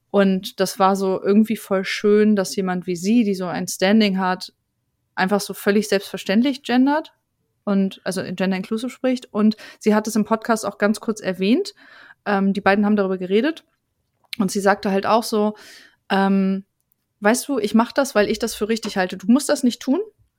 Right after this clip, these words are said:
Du musst das nicht“, ähm, ich, ich will sie jetzt, ich weiß nicht, ob ich's richtig z-, zitiere, aber sie sagte irgendwie, wenn jemand sie darauf anspricht, dann sagt sie, „Hey, du kannst es irgendwie für falsch halten.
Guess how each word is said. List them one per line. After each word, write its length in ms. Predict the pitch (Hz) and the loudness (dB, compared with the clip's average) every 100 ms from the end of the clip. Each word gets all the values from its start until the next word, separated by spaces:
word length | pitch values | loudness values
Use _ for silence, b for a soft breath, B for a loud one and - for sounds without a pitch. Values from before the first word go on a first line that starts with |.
| _ _ _ | _ _ _
Du 60 | |
musst 160 | 226 247 | 0 2
das 200 | 233 - | 0 0
nicht“, 280 | 233 233 - | -2 -2 -6
ähm, 460 | 208 202 202 202 190 165 | -2 0 0 -2 -4 -8
ich, 100 | 165 - | -10 -14
ich 140 | 175 - | -14 -6
will 80 | 190 | -2
sie 80 | 185 | -2
jetzt, 160 | 180 - - | -4 -14 -20
ich 180 | - | -6
weiß 120 | 196 220 | -2 0
nicht, 80 | |
ob 40 | 185 | 0
ich's 100 | 170 | -2
richtig 280 | 240 285 - | -2 -2 -4
z-, 240 | - 240 - | -8 -8 -6
zitiere, 420 | 240 - 247 240 | -6 -2 0 2
aber 160 | 202 | 2
sie 100 | 196 | 0
sagte 240 | 196 202 - | 2 0 0
irgendwie, 220 | 196 202 | -2 -2
wenn 100 | 190 | 0
jemand 220 | 190 190 | 0 -2
sie 60 | 190 | -2
darauf 280 | 175 175 - | -4 -4 0
anspricht, 440 | 240 254 247 220 | 0 0 -4 -2
dann 100 | 202 | -2
sagt 220 | 190 190 | -2 -4
sie, 100 | - | -4
„Hey, 220 | 180 247 269 B B | 0 0 -2 B B
du 60 | - | -4
kannst 200 | 214 196 | -4 -2
es 60 | 202 | -6
irgendwie 200 | 190 190 | -6 -8
für 140 | 190 | -6
falsch 280 | 226 277 285 | 0 0 2
halten. 420 | 277 254 262 262 | -2 0 0 0